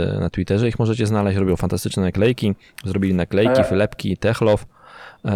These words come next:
Speaker 2: ja
Speaker 1: piękne,
Speaker 2: mogę
Speaker 1: więc
Speaker 2: dostać
Speaker 1: ja do ciebie
Speaker 2: kilka takich, czy w jakimś konkursie muszę
Speaker 1: Do, oczy-,
Speaker 2: zdecydować?
Speaker 1: nie, nie, nie, Marcin, nie, Marcin, ty dostaniesz, e, jedną na czoło, jedną na plecy, jedną na B M W. E, więc
Speaker 2: Nie,
Speaker 1: ja
Speaker 2: tam
Speaker 1: do ciebie
Speaker 2: wszędzie
Speaker 1: przyjadę
Speaker 2: mam,
Speaker 1: z
Speaker 2: wszędzie tam już mam Allegro. Wszędzie tam już mam Allegro.
Speaker 1: <laughs>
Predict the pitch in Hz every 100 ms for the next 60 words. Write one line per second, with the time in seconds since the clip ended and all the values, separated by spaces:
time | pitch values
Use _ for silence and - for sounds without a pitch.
0 | 95 92 131 - 127 117 101 98 110 -
1 | 107 104 120 104 127 127 - 170 - 139
2 | 139 131 123 147 127 113 107 107 113 117
3 | 123 127 107 123 101 107 120 117 143 143
4 | 120 120 110 98 107 104 113 101 92 104
5 | 110 104 104 101 98 - - 90 90 90
6 | - - - - 92 92 87 80 - 127
7 | 117 104 90 90 87 87 82 78 98 110
8 | - 92 90 90 87 82 80 80 82 80
9 | 80 98 175 _ _ - - - - -
10 | 95 92 90 87 104 120 120 120 135 -
11 | 165 165 160 - 117 220 180 170 175 160
12 | 160 170 156 151 139 117 101 92 - 127
13 | 123 120 117 113 117 107 104 101 120